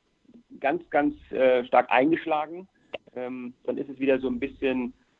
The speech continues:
ja, wieder ein bisschen abgeflacht und jetzt ist es wieder am Kommen. Und, ähm, das ist so ein Thema, was uns meiner Meinung nach noch sehr, sehr lange begleiten wird, das Thema Masken.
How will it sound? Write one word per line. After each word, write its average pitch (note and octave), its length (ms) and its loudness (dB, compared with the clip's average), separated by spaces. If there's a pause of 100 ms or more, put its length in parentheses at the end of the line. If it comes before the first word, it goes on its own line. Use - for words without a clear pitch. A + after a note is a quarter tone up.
ja, G#2+ 300 0
wieder G2+ 140 -4
ein G#2+ 80 -4
bisschen - 200 -14
abgeflacht - 640 0
und A#2 120 -8
jetzt B2+ 180 -4
ist C3 120 -8
es C3 120 -20
wieder C#3 200 0
am C3 100 -2
Kommen. C3+ 280 2 (540)
Und, G2 360 -8
ähm, G#2 440 2 (140)
das G#2+ 140 0
ist C3+ 140 -2
so C#3 60 4
ein B2 140 2
Thema, C#3 440 6 (300)
was A2+ 180 -2
uns C3 280 -4 (160)
meiner A2+ 320 0
Meinung A#2+ 400 0
nach C3+ 240 0 (140)
noch A2+ 180 -8
sehr, A#2+ 320 0
sehr B2+ 100 -2
lange B2+ 220 -4
begleiten B2+ 480 -2
wird, G2+ 140 -6
das G2+ 100 -8
Thema G#2 260 -6
Masken. F#2+ 460 -12